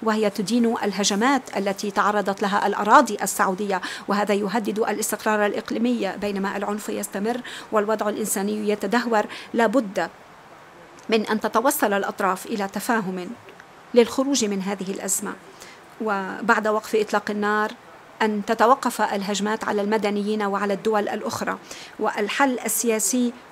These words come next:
وحده، وهو الذي تقدمه الأمم المتحدة، يمكن أن يضع حداً نهائياً لهذا النزاع. سيداتي، سادتي، استقرار المنطقة، السلام، الأمن، كلها تمر عن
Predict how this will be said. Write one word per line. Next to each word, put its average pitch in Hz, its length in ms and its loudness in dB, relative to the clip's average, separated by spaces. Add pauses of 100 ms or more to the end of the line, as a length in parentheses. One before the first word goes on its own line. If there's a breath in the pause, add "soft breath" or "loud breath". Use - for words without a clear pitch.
(280)
وحده، 226 380 4 (420)
وهو 208 280 2
الذي 214 280 0
تقدمه 208 640 0
الأمم 208 200 -2
المتحدة، 208 640 -2 (240 loud breath)
يمكن 233 420 2 (100)
أن 208 80 -2
يضع 202 240 -2
حداً 196 340 -4
نهائياً 196 420 -4
لهذا 190 320 -8
النزاع. 190 420 -6 (500 loud breath)
سيداتي، 262 500 2
سادتي، 196 520 -4 (100)
استقرار 285 500 2
المنطقة، 196 560 -6 (180)
السلام، 208 460 -2 (160)
الأمن، 208 440 -2 (1300 loud breath)
كلها 294 320 4
تمر 226 500 0 (640)
عن 214 320 0